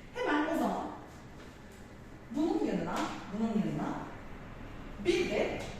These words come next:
bir de çoğullarını yazalım. Evi, onları. Hah. Şimdi bak, evimiz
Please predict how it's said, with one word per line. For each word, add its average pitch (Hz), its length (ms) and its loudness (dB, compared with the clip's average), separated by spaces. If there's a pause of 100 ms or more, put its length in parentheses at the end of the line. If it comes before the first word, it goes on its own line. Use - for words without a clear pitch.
(200)
bir 220 180 2
de - 200 0 (680)
çoğullarını 269 560 10
yazalım. - 440 2 (1900)
Evi, 196 360 -2 (960)
onları. 156 360 -2 (260)
Hah. 202 120 -4 (440)
Şimdi 349 180 6
bak, - 160 2 (1160)
evimiz - 760 2